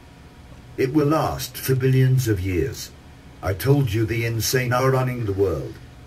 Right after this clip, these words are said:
ruining the world. The insane banksters have been spreading their mental illness all over the world.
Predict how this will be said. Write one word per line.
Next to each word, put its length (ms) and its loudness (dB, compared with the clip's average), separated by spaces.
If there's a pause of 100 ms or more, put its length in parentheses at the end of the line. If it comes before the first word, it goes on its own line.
(240)
ruining 500 2
the 80 -2
world. 420 -2 (1600)
The 180 -2
insane 460 4
banksters 680 -2
have 320 -2
been 260 -4
spreading 540 -2
their 180 0
mental 400 2
illness 420 2
all 200 2
over 240 2
the 120 -2
world. 500 0